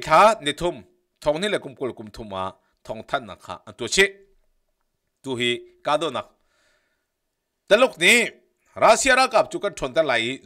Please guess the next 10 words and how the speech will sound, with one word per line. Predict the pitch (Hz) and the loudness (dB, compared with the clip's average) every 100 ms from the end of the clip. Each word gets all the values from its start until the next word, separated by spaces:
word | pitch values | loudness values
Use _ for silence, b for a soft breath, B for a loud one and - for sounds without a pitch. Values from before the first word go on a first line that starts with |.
| 104 | -18
Ukraine | 131 156 147 127 | -14 -12 -12 -12
chu | 120 | -12
atai | - 107 107 | -12 -10 -10
ko | - | -8
lai | 98 87 | -10 -8
tia | 95 - | -10 -14
ate. | - 87 _ _ _ _ _ _ _ _ _ | -14 -18 _ _ _ _ _ _ _ _ _
Iran | 139 180 202 | 0 6 6
ni | 190 175 | 4 -4
atiri, | 147 135 | 0 0